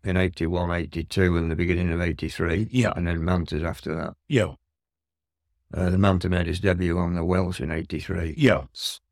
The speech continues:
Speaker 1: uh, well, it made its debut on two different rallies, uh, the Welsh in eighty-three and the same weekend, the Tour de Corse.
Speaker 2: Yeah. So, I mean, it carried on with Jimmy McRae. I mean, I conclude you, you developed a good partnership together.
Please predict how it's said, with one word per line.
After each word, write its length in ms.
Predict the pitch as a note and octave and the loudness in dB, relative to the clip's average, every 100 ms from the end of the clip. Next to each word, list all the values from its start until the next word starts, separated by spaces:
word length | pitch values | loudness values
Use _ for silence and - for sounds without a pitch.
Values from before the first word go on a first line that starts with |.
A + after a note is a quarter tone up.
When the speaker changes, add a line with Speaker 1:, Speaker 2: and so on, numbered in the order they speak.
| - | -4
Speaker 1:
uh, 140 | F2+ G2+ | -2 2
well, 280 | G2 D2+ - | 2 2 -2
it 160 | F2 | -2
made 200 | - F#2+ | 2 2
its 160 | F2 F#2 | 2 0
debut 340 | G2+ F2+ F2 | 2 2 2
on 140 | E2+ E2+ | 0 0
two 220 | G2 F2+ | 2 2
different 320 | E2+ E2 D#2 | 0 -4 -4
rallies, 420 | F2+ F#2+ D#2+ D#2 - - | 0 0 0 -4 -10 -6
uh, 220 | D#2+ D#2 - | -4 -4 -4
the 100 | E2 | 2
Welsh 340 | F#2+ F#2+ - | 4 4 2
in 120 | E2 E2+ | -2 -4
eighty-three 720 | E2+ F#2+ D2+ F#2+ E2+ E2 E2 - | -4 -6 -4 -2 -2 -2 -8 -6
and 320 | D#2+ D#2+ D2 _ _ _ | -4 -2 -4 _ _ _
the 80 | F2+ | -8
same 300 | - F#2+ F2 | 0 2 2
weekend, 480 | F2 D#2+ F2 E2 E2 | -2 -4 -2 -2 -4
the 80 | E2+ | -4
Tour 240 | F2 E2+ | -2 0
de 100 | D#2+ | -2
Corse. 460 | - F#2 E2 F2 - | -2 -2 -2 -6 -6
Speaker 2:
Yeah. 280 | C#3 A2+ E2 - _ _ _ _ _ _ _ _ _ _ _ _ _ _ | 2 2 2 -10 _ _ _ _ _ _ _ _ _ _ _ _ _ _
So, 380 | - G3+ F#3+ F#3+ | 4 8 10 10
I 80 | F3+ | 8
mean, 180 | F#3+ F#3 | 6 4
it 140 | F#3 | 4
carried 320 | F3 F#3 E3 | 6 6 8
on 140 | F3 F3 | 6 6
with 140 | A2 | 4
Jimmy 200 | A2+ G#2+ | 4 4
McRae. 400 | G2 F2+ G#2 F2+ | 2 2 -4 -2
I 40 | |
mean, 180 | B2 B2 | 0 2
I 60 | C3 | 4
conclude 520 | D#3 D3 D3 D3+ C3 | 4 4 4 4 6
you, 240 | C3 B2 - | 6 4 2
you 220 | C3+ B2+ | 4 4
developed 580 | A#2 B2 C#3+ B2+ - - | 4 4 4 4 0 -2
a 40 | |
good 380 | G#2+ B2 A2+ - | 0 2 2 2
partnership 560 | C#3 C3 - - G2 E2+ | 4 6 4 0 -2 -4
together. 480 | G2 E2 - - | -8 -8 -10 -12